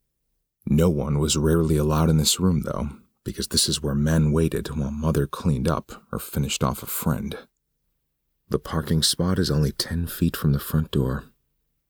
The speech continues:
and it's easy to hear the car pull in and shut off, a door open, then close. I ease into the kitchen,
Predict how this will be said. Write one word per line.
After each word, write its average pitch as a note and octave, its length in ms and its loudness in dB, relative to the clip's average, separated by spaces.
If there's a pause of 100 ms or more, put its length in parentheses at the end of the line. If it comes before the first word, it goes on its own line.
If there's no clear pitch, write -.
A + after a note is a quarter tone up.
(160)
and F#2 100 0
it's - 160 -2
easy D2 180 0
to C2 100 0
hear C2+ 120 -2
the G#1+ 80 -2
car - 340 -2
pull - 300 -2
in B1 100 0
and G#1+ 160 -4
shut - 300 0
off, G#1+ 440 -6 (680)
a - 60 -4
door C#2 340 0
open, D2 380 -6 (140)
then C2+ 160 -6
close. A#1+ 640 -2 (1160)
I - 120 -2
ease E2 320 0
into E2 160 2
the C#2 80 -6
kitchen, - 480 -6